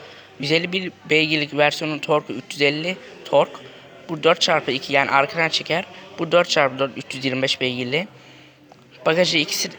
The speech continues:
ikisine dört yüz bir litre. Şimdi size arkadaşlar donanım versiyonunu okuyacağım. Matrix tipi ön, led ön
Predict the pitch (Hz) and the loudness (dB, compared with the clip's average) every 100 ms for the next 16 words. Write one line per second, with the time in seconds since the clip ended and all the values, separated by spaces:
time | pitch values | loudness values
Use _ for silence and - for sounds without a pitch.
0 | - 151 - 175 170 143 156 - 160 143 | -10 -6 -2 2 2 4 2 2 -6 -2
1 | 165 160 131 - 151 214 - - - - | 0 0 -2 -4 -4 -6 -14 -20 -20 -8
2 | - 160 156 156 151 147 - 160 156 156 | -6 -4 0 2 2 0 0 0 2 2
3 | 156 175 - 139 139 139 147 147 135 - | -2 -6 -10 -2 -2 -2 -6 -6 -6 -6
4 | 131 151 - - - - - 170 185 170 | -2 -2 -2 -16 -20 -6 0 0 0 -6
5 | - - 160 160 123 147 143 156 139 156 | -6 -6 -4 -2 0 0 0 -2 2 0